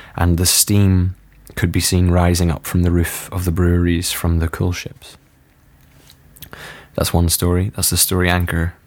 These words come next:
like to stick with. Another possible, um, and to me w-, probably the most likely, uh,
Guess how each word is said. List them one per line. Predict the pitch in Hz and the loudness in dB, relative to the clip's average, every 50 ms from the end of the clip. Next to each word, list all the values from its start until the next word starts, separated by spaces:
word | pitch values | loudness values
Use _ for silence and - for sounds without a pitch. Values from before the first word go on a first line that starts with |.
| _ _ _ | _ _ _
like | - 85 - - - | -4 -4 -4 -4 -10
to | - - - 82 - - - | -10 -6 -4 -6 -6 -6 -6
stick | - - - - - - | -8 -6 -6 -6 -6 -4
with. | - 92 98 - - - - - - - - - - - - - - - - - - _ - - - - - | -4 -4 -4 -6 -12 -20 -20 -20 -20 -20 -20 -20 -20 -20 -18 -16 -14 -14 -14 -16 -18 _ -20 -20 -20 -4 0
Another | 107 120 123 127 | 2 2 2 2
possible, | 120 - - 110 - - 104 95 101 98 92 92 92 95 92 - _ - - | 0 0 -4 -2 -2 -2 -2 -2 -2 0 0 0 -2 -4 -6 -10 _ -8 -4
um, | 90 85 85 85 90 85 - - | -2 -2 -2 -2 -4 -6 -4 -2
and | 92 87 85 | 0 0 0
to | - - | 0 0
me | 95 92 92 92 | 2 2 4 2
w-, | 90 87 - - - - | 2 0 -2 -6 -8 -12
probably | - - - 90 92 85 87 85 | -4 -2 -2 0 0 0 0 2
the | 85 85 | 2 2
most | 85 87 87 - - | 2 0 0 0 -2
likely, | 90 90 - - - - - - - - - - _ - - | -2 -2 -2 -6 -8 -8 -6 -6 -6 -6 -8 -16 _ -8 -6
uh, | 71 - - - | -4 -4 -4 -6